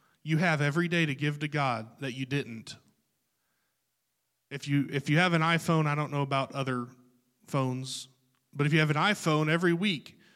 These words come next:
if you have it set up to do so, it'll send you a screen time notification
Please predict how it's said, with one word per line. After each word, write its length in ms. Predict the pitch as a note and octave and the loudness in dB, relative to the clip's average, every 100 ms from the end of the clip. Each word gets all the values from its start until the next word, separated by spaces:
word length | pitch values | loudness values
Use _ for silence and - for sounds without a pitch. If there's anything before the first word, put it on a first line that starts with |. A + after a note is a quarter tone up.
| _ _ - | _ _ -10
if 220 | D3 - | -10 -6
you 100 | D3+ | -4
have 160 | D#3+ D#3 | 0 0
it 100 | C#3+ | -2
set 300 | - E3+ D#3+ | 0 2 2
up 160 | E3+ - | 0 -6
to 80 | |
do 160 | D3 G3 | -2 -2
so, 240 | - D3+ | 2 0
it'll 240 | C#3 F3+ E3+ | 2 2 4
send 400 | - F3+ F3+ E3 | 2 2 0 0
you 160 | F3+ | -2
a 140 | D#3+ C3+ | -2 -4
screen 640 | - - F3+ G3 G#3 G#3 | -4 -4 -2 -2 0 -4
time 420 | - F#3 F#3 F3+ | -4 -4 -2 -2
notification 960 | E3+ F3+ F3 E3+ E3 E3 C3+ - B2 B2+ | 0 0 0 -2 -2 -2 -2 -4 -6 -8